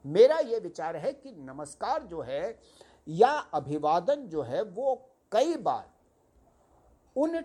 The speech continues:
टूटे हुए पुलों को भी जोड़ देता है जिनको आपको लगता है कि ये अब शायद रिपेयर नहीं हो सकते। साहब, वो टूटे हुए पुल आप ही तोड़ते हैं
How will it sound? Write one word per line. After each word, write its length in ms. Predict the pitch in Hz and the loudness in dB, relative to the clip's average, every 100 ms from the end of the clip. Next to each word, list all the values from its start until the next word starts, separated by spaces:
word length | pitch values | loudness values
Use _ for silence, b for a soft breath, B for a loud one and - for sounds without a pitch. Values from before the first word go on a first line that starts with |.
| - | -6
टूटे 340 | 175 202 - 339 | -8 -6 -2 0
हुए 340 | 226 240 277 | 0 2 4
पुलों 420 | 262 - 170 202 262 - | 4 0 0 2 0 -2
को 120 | 185 196 | -2 -2
भी 220 | 139 339 | 0 -2
जोड़ 280 | 202 180 180 | 0 -2 -2
देता 360 | 147 151 - 151 | -2 -6 -2 -6
है 200 | 147 269 160 110 | -4 -8 -8 -10
जिनको 520 | 151 196 - 254 - - _ b b b b - | -10 -10 0 0 0 -10 _ b b b b -2
आपको 460 | 156 240 - 339 311 | 2 2 0 -6 -2
लगता 400 | 175 147 175 160 | -2 0 0 0
है 180 | 185 | 0
कि 180 | - - | -4 -12
ये 400 | 165 123 143 220 - - - | -14 -12 -6 -4 -4 -8 -8
अब 140 | 170 | -6
शायद 480 | 147 - 147 185 147 | -6 -6 -4 -4 -6
रिपेयर 560 | 123 131 - 170 170 113 | -10 -10 -6 -4 -4 -6
नहीं 340 | 113 123 143 | -14 -6 -6
हो 180 | 87 98 | -6 -12
सकते। 420 | - - _ - - _ _ _ _ _ _ _ _ b b b b b b b _ _ - | -18 -20 _ -20 -20 _ _ _ _ _ _ _ _ b b b b b b b _ _ 2
साहब, 320 | 233 247 - 156 | 6 6 4 -4
वो 200 | 208 269 | 0 0
टूटे 360 | 226 226 254 | 0 -4 0
हुए 260 | 233 226 240 | 0 2 0
पुल 300 | - 254 247 - _ | 0 -4 -4 -10 _
आप 200 | 135 151 226 | -6 -4 -4
ही 100 | 285 | -2
तोड़ते 460 | 220 202 156 170 | 0 0 -2 -4
हैं 240 | 131 131 | -6 -8